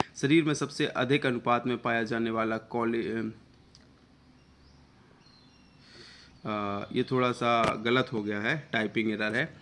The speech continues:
शरीर में सर्वाधिक अनुपात में पाया जाने वाला खनिज लवण कौन सा है? तो वो एन ए सी एल है। कॉलेज गवर्नर को यहाँ से हटा के यहाँ पे खनिज लवण कर लेना। तो ये नम-, अ, सोडियम क्लोराइड पाया जाता है शरीर में सबसे ज़्यादा, ये आपको याद रखना है। थायरॉक्सिन की कमी से होने वाले रोग को क्या कहते हैं? तो घेंगा रोग कहते हैं उसको।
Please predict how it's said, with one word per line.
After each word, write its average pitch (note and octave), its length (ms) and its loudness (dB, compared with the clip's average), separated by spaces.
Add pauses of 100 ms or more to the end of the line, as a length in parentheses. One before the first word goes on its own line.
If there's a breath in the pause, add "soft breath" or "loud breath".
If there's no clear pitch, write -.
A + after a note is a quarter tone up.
(280 loud breath)
शरीर C#3+ 280 6
में D3+ 140 6
सर्वाधिक C#3 640 4
अनुपात B2+ 500 4
में C3 160 0
पाया A#2+ 240 6
जाने A2+ 300 0
वाला A2+ 280 2
खनिज A#2 400 0
लवण A2+ 240 -2
कौन A2+ 260 -4
सा B2 140 -2
है? B2+ 100 2
तो C3 140 -4
वो C3 240 -2
एन B2 180 4
ए A#2 60 4
सी A2+ 220 -4
एल G#2 140 -2
है। A2 160 -4
कॉलेज B2 380 2
गवर्नर A#2 380 0
को A2+ 80 -2
यहाँ A2 140 -2
से A2+ 80 -10
हटा A2 240 -6
के B2 140 -4
यहाँ A2 120 -4
पे D3 100 -4 (100)
खनिज B2+ 300 2
लवण G#2+ 240 0
कर G#2+ 140 -4
लेना। G#2+ 300 -4 (420 loud breath)
तो B2+ 80 2
ये B2+ 60 6
नम-, A#2 240 2
अ, A2 480 -2
सोडियम C#3 280 4
क्लोराइड A#2+ 460 2
पाया A#2 180 4
जाता A2+ 260 0
है C3 60 0
शरीर A2+ 260 0
में G#2 100 -2
सबसे G#2+ 300 -10
ज़्यादा, G#2 400 -6 (360 loud breath)
ये A#2+ 180 2
आपको A#2 300 0
याद G#2 320 0
रखना G#2 220 -8
है। G#2 120 -8
थायरॉक्सिन D3+ 680 2
की D3+ 120 0
कमी C#3 260 2
से C#3 120 -2
होने C3 200 0
वाले A#2+ 240 0
रोग A#2+ 200 -2
को B2+ 80 -6
क्या A#2 140 -2
कहते A#2 320 -4
हैं? C#3 120 -4
तो C3+ 100 -4
घेंगा G#2+ 380 -2
रोग G#2 260 -4
कहते G#2+ 280 -4
हैं G2+ 60 -4
उसको। G#2 400 -8